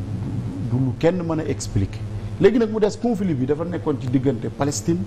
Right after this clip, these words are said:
ak Israël, mais dafa déplacé wu tey. Tey mën nañ ni bu ñuy wax le géant, maanaam le Moyen-Orient, géant bi dëgg-dëgg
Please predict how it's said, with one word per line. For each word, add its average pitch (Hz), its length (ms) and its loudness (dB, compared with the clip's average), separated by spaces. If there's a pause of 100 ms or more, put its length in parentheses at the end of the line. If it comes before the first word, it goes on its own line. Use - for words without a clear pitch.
(460)
ak - 140 -2
Israël, 107 380 2
mais 98 120 0
dafa 101 160 -2
déplacé 139 420 -2
wu 107 140 -2
tey. - 100 -8 (880)
Tey 151 260 2 (500)
mën 120 120 2
nañ 110 200 2
ni 196 200 0 (1300)
bu 120 80 0
ñuy 131 100 4
wax 127 180 0
le 113 140 0
géant, 120 480 0 (1200)
maanaam 123 320 2
le 120 60 0
Moyen-Orient, 123 760 2
géant 120 280 0
bi 110 120 -2
dëgg-dëgg 139 400 0